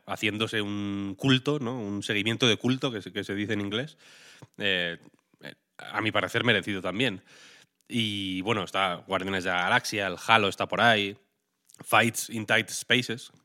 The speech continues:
como mejor juego, como entre los mejores juegos británicos. Ahí también está Overboard, por ejemplo,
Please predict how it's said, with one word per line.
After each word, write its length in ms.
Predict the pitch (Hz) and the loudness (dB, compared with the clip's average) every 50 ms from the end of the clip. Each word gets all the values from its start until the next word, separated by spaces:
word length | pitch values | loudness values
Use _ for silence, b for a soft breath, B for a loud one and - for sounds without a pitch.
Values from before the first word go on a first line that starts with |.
| _ _ | _ _
como 220 | _ - 101 95 95 | _ -4 -4 -2 -2
mejor 240 | 95 92 - 101 | -4 -4 -4 -4
juego, 340 | - - 104 101 101 101 87 | -2 0 0 0 0 -2 -6
como 240 | - 95 90 90 87 87 90 | -10 -14 -14 -12 -12 -12 -10
entre 200 | 95 92 95 101 | -8 -6 -4 -4
los 120 | 98 95 | -2 -4
mejores 400 | 101 95 - 113 113 104 - - B B B B B B B B B | -4 -2 0 0 0 -2 -4 -12 B B B B B B B B B
juegos 320 | - - 117 110 107 101 92 | -6 -2 0 2 2 2 0
británicos. 500 | 95 98 92 120 123 123 110 - 104 - | -2 2 6 6 8 8 6 4 2 0
Ahí 80 | 107 | 0
también 200 | 98 101 107 104 | 0 0 -2 -2
está 200 | 101 98 - 104 | -4 0 0 0
Overboard, 480 | 101 98 92 92 104 120 127 - - - | 2 2 0 2 2 2 2 2 0 -4
por 120 | - 185 | -6 -4
ejemplo, 420 | - 117 117 117 104 104 117 131 | -2 -2 -4 -4 -4 -6 -8 -8